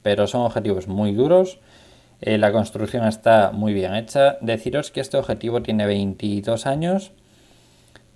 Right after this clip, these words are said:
o, o por ahí anda, y se sigue usando a día de hoy en bodas, sobre todo para grabar vídeos de bodas. Y todo el trote que tiene y no se ha estropeado nunca. Por lo que, bueno, estamos hablando de eso,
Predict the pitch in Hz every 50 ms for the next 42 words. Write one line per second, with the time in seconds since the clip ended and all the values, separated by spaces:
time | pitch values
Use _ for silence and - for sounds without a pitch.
0 | _ _ _ - - - - 104 107 107 104 101 - - 110 110 104 107 - 107
1 | 101 104 110 113 110 117 123 131 139 135 135 135 - - - - - - 120 117
2 | 113 110 113 101 95 113 120 135 151 127 - 131 127 127 127 123 117 113 107 104
3 | 98 98 95 104 113 120 117 107 101 98 104 117 123 135 139 147 147 - - -
4 | 131 - 104 95 - 104 107 110 110 123 113 113 107 104 101 101 98 95 95 101
5 | 104 95 101 101 95 92 95 90 95 107 120 127 127 131 135 131 - - _ _
6 | - - _ - _ _ _ _ - - - - - - _ _ _ _ _ -
7 | - 107 107 104 101 101 98 98 95 95 - - 123 120 139 156 147 139 143 135
8 | 127 135 117 120 110 113 113 110 120 120 123 127 127 123 - - 107 110 107 98
9 | 95 98 110 110 - 127 113 110 - - 117 107 - 98 104 110 107 98 101 104
10 | 98 - - - - _ _ _ _ _ _ _ - _ _ _ _ _ _ -
11 | - - - - - _ _ _ _ - 104 98 101 101 95 - 95 90 90 90
12 | 90 87 92 104 98 87 - - - - - - 95 101 98 104 101 95 98 101
13 | 104 110 107 95 92 98 95 - -